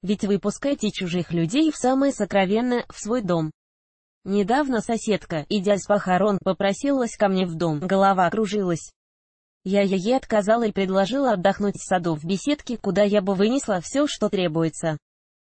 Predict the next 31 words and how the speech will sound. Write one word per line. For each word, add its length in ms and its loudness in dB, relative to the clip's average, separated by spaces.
Она 260 4
обиделась 600 0
и 60 0
отправилась 680 0
осуждать 560 0
меня 300 2
к 60 -16
следующей 540 -2
по 120 -4
улице 460 -4
соседке. 640 -2
Через 320 0
неделю 500 2
муж 320 -2
попал 380 2
в 40 -8
больницу, 680 0
и 80 -8
соседка 560 -2
перестала 480 0
смеяться 600 0
с 100 -8
моих 240 -2
суеверий, 560 0
а 100 0
пришла 460 0
посоветоваться, 920 0
что 220 -6
же 220 0
дальше 400 2
делать. 480 -4